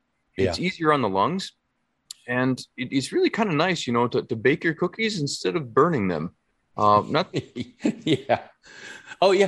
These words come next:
Speaker 2: Before we get too far off that, I wanna ask you a question. Okay. And it's just a
Speaker 1: Okay.
Speaker 2: general, generalized question about, um, the actual effects. Um, and this is something that I've run through my mind a lot because I like to vape.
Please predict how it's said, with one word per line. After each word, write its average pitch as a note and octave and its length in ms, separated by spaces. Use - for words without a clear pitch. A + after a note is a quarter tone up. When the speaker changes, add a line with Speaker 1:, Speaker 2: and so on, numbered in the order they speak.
Speaker 2:
Before G3 260
we D4 80
get C#4 120
too B3+ 100
far A#3 240
off A3+ 120
that, D#3 140
I C#3+ 40
wanna G3+ 160
ask F#3 200
you F3+ 80
a - 40
question. C3+ 500
Okay. A#2+ 240
And C#3 100
it's C#3+ 160
just F3+ 140
a E3+ 60
Speaker 1:
Okay. - 80
Speaker 2:
general, A#2 380
generalized B2 460
question G#2+ 320
about, G2 300
um, A2+ 600
the C#3 240
actual C3+ 640
effects. - 640
Um, G#2+ 220
and A#2 140
this B2+ 140
is - 80
something A2+ 280
that G#2 100
I've G2+ 200
run G2+ 180
through G2 160
my F#2+ 180
mind F2+ 440
a F#2 60
lot F2 300
because F#2+ 220
I A2 120
like B2 220
to G#2 100
vape. F2 200